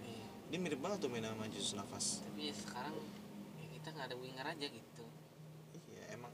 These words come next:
Speaker 2: emang sebenarnya butuh yang energik kayak gitu.
Speaker 1: Hmm.
Speaker 2: Cuma kadang-kadang maksa. Harusnya sih bisa ya lawan tim kayak Deportivo Alaves mah, seenggaknya dia bisa nyiptain satu peluang shoot atau bahkan satu crossingnya nempel lah ke kepalanya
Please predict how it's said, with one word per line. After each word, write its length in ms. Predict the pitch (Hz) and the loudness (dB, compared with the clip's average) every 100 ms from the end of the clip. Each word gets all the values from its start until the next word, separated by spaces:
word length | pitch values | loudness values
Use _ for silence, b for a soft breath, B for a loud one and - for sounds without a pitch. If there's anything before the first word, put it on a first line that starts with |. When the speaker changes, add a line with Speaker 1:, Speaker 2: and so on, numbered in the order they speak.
| - | -6
Speaker 2:
emang 160 | 127 | -4
sebenarnya 260 | 131 139 175 | 0 2 2
butuh 380 | 127 165 - 135 | 2 0 4 4
yang 140 | 120 | 6
energik 400 | 110 117 110 113 | 4 2 2 0
kayak 320 | - 107 113 139 | 2 2 4 4
gitu. 240 | - 110 | 2 -2
Speaker 1:
Hmm. 140 | 107 | -2
Speaker 2:
Cuma 200 | 135 147 190 - - - - | 0 2 2 0 -4 -10 -4
kadang-kadang 460 | 135 139 151 180 185 | 2 4 4 4 6
maksa. 560 | 208 233 - 233 220 - - - | 8 8 8 8 8 6 -10 -6
Harusnya 280 | 143 170 233 | -2 2 2
sih 140 | 254 | 2
bisa 340 | 214 160 240 226 | 4 4 4 6
ya 240 | 127 110 | 6 4
lawan 240 | 127 117 107 | 6 6 6
tim 340 | 110 113 110 - - - - - - - - - | 6 6 4 0 -10 -14 -14 -14 -16 -16 -16 -8
kayak 460 | 113 120 120 117 | -2 -2 -2 0
Deportivo 520 | 117 113 117 - 113 110 | 0 2 2 0 2 4
Alaves 320 | 117 117 151 | 4 4 2
mah, 100 | 196 | 4
seenggaknya 480 | 185 131 120 117 165 | 4 4 4 2 2
dia 200 | 165 196 | 6 6
bisa 280 | 143 113 117 113 | 8 6 6 4
nyiptain 420 | 110 110 - 110 | 2 0 0 0
satu 240 | 107 104 101 | 0 0 0
peluang 260 | 110 104 | 2 0
shoot 300 | 107 147 147 151 - B B B B - | 4 8 8 8 0 B B B B 0
atau 180 | 117 | 4
bahkan 180 | 139 139 | 10 10
satu 460 | 175 214 202 214 - - | 10 8 10 10 8 4
crossingnya 480 | 151 156 185 214 208 - - - - - - - | 6 8 10 8 8 4 -6 -12 -14 -16 -14 -2
nempel 400 | 160 180 180 247 | 2 2 4 2
lah 160 | 262 208 - | 4 0 -4
ke 80 | 147 | -4
kepalanya 840 | - 170 165 170 175 175 175 170 | 2 6 8 6 6 6 8 6